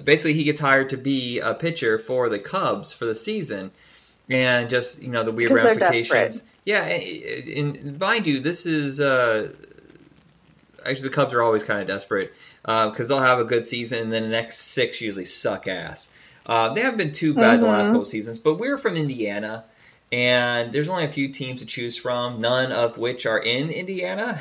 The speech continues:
Speaker 1: <laughs> You got the Reds, you got the Indians, and you got the Cubs and the White Sox. And I don't know anybody who liked the White Sox. It just wasn't a thing.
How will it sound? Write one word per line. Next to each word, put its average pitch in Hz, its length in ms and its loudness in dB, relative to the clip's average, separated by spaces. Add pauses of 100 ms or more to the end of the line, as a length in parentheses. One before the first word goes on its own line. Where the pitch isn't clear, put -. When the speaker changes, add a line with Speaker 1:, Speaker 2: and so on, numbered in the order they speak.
Speaker 1:
<laughs> 190 100 2
You 147 200 0
got 151 180 2
the 139 80 -2
Reds, 151 460 2
you - 40 -6
got 120 140 2
the - 120 -12
Indians, 139 500 -2 (340)
and 117 540 2
you 117 140 -4
got 110 280 0
the 107 60 -12
Cubs 98 480 -2
and 110 100 -6
the 104 60 -2
White 101 180 -2
Sox. - 420 -12 (380)
And 117 460 2
I 127 80 4
don't 135 160 4
know 120 200 -2
anybody 123 460 0
who 104 80 -4
liked 98 200 -2
the - 60 -8
White 90 220 -4
Sox. - 320 -12
It 110 100 -10
just 113 240 -2
wasn't 101 280 0
a 82 60 -12
thing. 82 260 -10